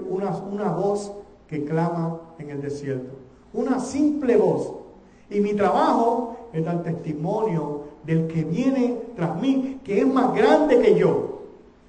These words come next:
Y esa es nuestra labor también. No es que yo brille, es que yo dé testimonio de Él. ¿Qué contestaríamos nosotros si a nosotros nos preguntan hoy en día, "¿Quién eres tú?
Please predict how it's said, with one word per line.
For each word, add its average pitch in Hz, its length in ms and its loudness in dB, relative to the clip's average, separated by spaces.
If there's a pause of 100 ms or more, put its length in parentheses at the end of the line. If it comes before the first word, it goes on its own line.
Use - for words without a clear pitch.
(400)
Y 226 120 0
esa 254 140 4
es 277 60 2
nuestra 240 400 2
labor 180 640 4
también. 226 640 0 (1300)
No 160 120 -6
es 208 60 -4
que 220 160 0
yo 165 100 4
brille, 240 540 0 (1200)
es 165 100 -6
que 175 140 -4
yo 185 140 -2
dé 196 120 -4
testimonio 175 1200 -2 (100)
de 156 260 0
Él. - 260 2 (600)
¿Qué 339 380 2 (280)
contestaríamos 226 880 2
nosotros 208 800 2 (420)
si - 200 -6
a 175 60 0
nosotros 185 320 -2
nos 220 140 -4
preguntan 202 440 2
hoy 208 160 2
en 190 80 0
día, 208 300 2
"¿Quién 330 140 0
eres 370 240 6
tú? - 380 2